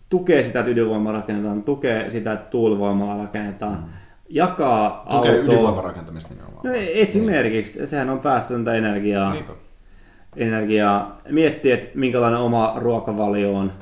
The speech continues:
Speaker 2: Mm.
Speaker 1: Tai miksei perusta yritystä,
Speaker 2: Niin.
Speaker 1: joka, joka
Speaker 2: Niin.
Speaker 1: pysäyttää ilmastonmuutosta. Että on niin monta erilaista tapaa,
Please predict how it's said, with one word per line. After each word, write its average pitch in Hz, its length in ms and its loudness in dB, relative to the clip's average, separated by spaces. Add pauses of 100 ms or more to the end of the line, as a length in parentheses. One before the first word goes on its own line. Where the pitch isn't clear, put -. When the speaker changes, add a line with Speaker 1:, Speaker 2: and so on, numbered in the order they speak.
(120)
Speaker 2:
Mm. 92 160 -8 (340)
Speaker 1:
Tai 175 120 2
miksei 196 320 0
perusta 185 340 -2
yritystä, 113 580 2 (100)
Speaker 2:
Niin. 120 160 -2
Speaker 1:
joka, 117 280 2
joka 131 480 2
Speaker 2:
Niin. - 200 -6 (260)
Speaker 1:
pysäyttää 131 400 4
ilmastonmuutosta. 110 920 2 (600)
Että 147 100 2
on 180 80 6
niin 220 180 4
monta 175 460 2
erilaista 127 600 0
tapaa, 104 760 -4